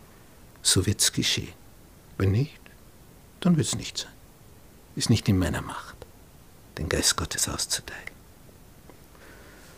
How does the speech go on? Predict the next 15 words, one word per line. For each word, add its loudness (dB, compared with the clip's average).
Und 8
als 12
sie 12
miteinander 12
gingen 12
und 12
redeten, 4
werden 4
sie 6
je 8
unterbrochen. -2
Was 0
geschieht -4
da? -8
Es 6